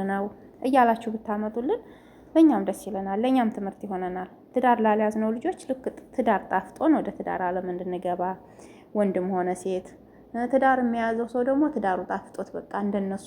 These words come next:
ላሳምረው እያለ እንድንኖር የሚያደርግ ነገር ብትሰሩልን ደስ ይለናል። አታጭበርብሩን እባካችሁ፣ እባካችሁ እናንተ ዩቱበሮች ማለት ነው።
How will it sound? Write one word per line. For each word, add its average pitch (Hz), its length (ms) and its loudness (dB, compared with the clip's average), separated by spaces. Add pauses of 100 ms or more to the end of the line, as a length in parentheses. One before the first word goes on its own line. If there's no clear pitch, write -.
ላሳምረው 185 600 -2
እያለ 190 320 -2 (580)
እንድንኖር 196 720 0
የሚያደርግ 240 600 4
ነገር 190 260 -2
ብትሰሩልን 262 560 -2
ደስ - 200 -2
ይለናል። 175 400 -4 (180)
አታጭበርብሩን 190 880 -4
እባካችሁ፣ 247 520 -2
እባካችሁ 208 460 -6
እናንተ 196 300 0
ዩቱበሮች 196 500 -4
ማለት 214 280 -2
ነው። - 140 -10